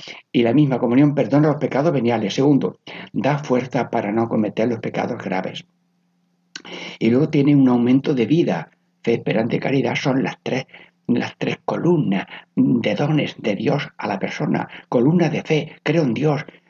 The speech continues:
espero en Dios, amo a Dios y amo al prójimo. Esos son columnas, dones gratuitos de Dios. Y lo aumenta.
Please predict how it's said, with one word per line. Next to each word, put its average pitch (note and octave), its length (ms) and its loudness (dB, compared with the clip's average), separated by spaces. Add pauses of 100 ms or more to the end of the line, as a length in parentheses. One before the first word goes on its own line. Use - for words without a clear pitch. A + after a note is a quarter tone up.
espero - 380 0
en C#3 60 2
Dios, D#3 420 0
amo D3+ 260 2
a A#2+ 40 0
Dios D#3 260 0
y - 20 0
amo C3+ 140 2
al A#2 100 -2
prójimo. D#3 380 -2 (120)
Esos C#3+ 140 -4
son E3+ 180 2
columnas, D3+ 540 2 (140)
dones D#3+ 460 -2
gratuitos E3+ 580 0
de - 120 -2
Dios. - 500 -4 (480)
Y A#2 100 2
lo A#2+ 100 2
aumenta. D3+ 600 2